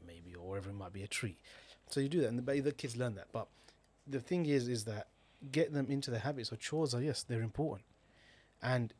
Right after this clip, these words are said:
as they grow up, they need to learn. They should be able to then start ironing their own clothes. Basically, the way you need to look at it is, and, and they should also learn to cook. And I do say, you know, the boys should also learn that it's a skill to have.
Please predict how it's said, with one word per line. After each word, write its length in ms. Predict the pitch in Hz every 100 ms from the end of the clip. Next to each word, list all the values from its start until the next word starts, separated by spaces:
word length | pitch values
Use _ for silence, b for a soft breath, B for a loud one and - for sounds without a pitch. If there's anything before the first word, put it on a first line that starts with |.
| _ _ -
as 140 | 123
they 80 | 113
grow 240 | 123 127 151
up, 140 | -
they 80 | 113
need 160 | 123
to 80 | 120
learn. 300 | 123 165 98
They 80 | 101
should 140 | - 123
be 60 |
able 100 | 117
to 80 | 110
then 100 | 107
start 220 | - 110 -
ironing 260 | 117 110
their 120 | 110 110
own 140 | 120
clothes. 440 | 135 175 135 - - b b b b b b -
Basically, 340 | 202 208 139
the 100 | 127
way 120 | 165
you 120 | 220 175
need 140 | 165
to 80 | 127
look 200 | 190 143
at 60 |
it 60 | 90
is, 200 | 98 120
and, 200 | 123 139
and 240 | 143 143 127
they 100 | 151
should 180 | -
also 220 | 202 - 143
learn 240 | 131 127
to 120 | - -
cook. 280 | 180 160 -
And 220 | 120 117 -
I 120 | 139
do 120 | 165
say, 160 | 175 151
you 60 |
know, 80 | 127
the 120 | 113
boys 300 | 110 131 170 165
should 140 | 120
also 340 | 156 - 120
learn 460 | 117 120 135 147 131
that 140 | 104 104
it's 120 | -
a 60 |
skill 380 | 110 - - 147
to 140 | - 110
have. 360 | 139 131 95